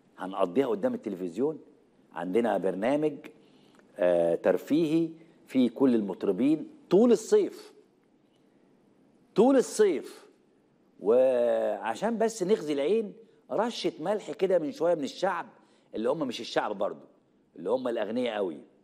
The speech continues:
يجوا برضو يبقوا معانا. ما احنا هنلعب ناس، عايزين ناس نلعبها. اه والله، اه والله، زي بقول لك كده ميخيل افندي، فنجيب ناس كده ت-، تبقى ايه،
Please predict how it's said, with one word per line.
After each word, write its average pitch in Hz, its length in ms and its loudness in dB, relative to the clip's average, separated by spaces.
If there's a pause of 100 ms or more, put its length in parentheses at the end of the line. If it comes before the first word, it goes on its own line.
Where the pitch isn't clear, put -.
(400)
يجوا 127 260 0
برضو 120 260 2
يبقوا 101 180 -4
معانا. 110 300 -6
ما 127 60 -8
احنا 160 200 -8
هنلعب 180 340 -2
ناس، 165 160 -4
عايزين 127 220 -4
ناس 160 200 -6
نلعبها. 127 440 -4 (1160)
اه 110 40 4
والله، 151 360 2 (840)
اه 110 60 2
والله، 151 180 4
زي 151 100 2
بقول 151 160 0
لك 139 100 -4
كده 101 540 -4 (220)
ميخيل 120 280 -2
افندي، 101 340 -4 (580)
فنجيب 120 400 0
ناس 185 280 0
كده 196 360 4 (200)
ت-، 110 640 2
تبقى 113 280 -2
ايه، 175 280 4